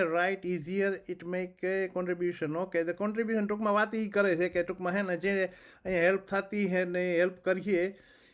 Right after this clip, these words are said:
એના માટે સારું છે, પણ આમાં માણસો what the feeling like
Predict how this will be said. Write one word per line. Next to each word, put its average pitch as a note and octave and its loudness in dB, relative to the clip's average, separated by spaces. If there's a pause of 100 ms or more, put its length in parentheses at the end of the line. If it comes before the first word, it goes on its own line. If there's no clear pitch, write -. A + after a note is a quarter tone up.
(100)
એના G3 2
માટે F#3 0
સારું F#3 0
છે, E3 0
પણ E3 -4
આમાં F#3+ 0
માણસો A3 4
what A3+ 4
the A3+ 6
feeling A3+ 2
like F3 2